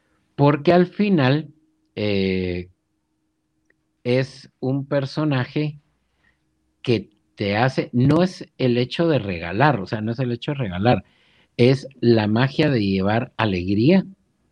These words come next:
de poderte transportar en una noche a todo el mundo, enfocarte en los niños y encima vivir en un lugar totalmente espectacular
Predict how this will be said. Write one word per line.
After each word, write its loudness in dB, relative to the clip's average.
de 0
poderte 0
transportar 0
en 0
una 4
noche 0
a -6
todo 4
el 4
mundo, 2
enfocarte 0
en 4
los 0
niños 2
y 2
encima 2
vivir 4
en 4
un 4
lugar 4
totalmente -4
espectacular -4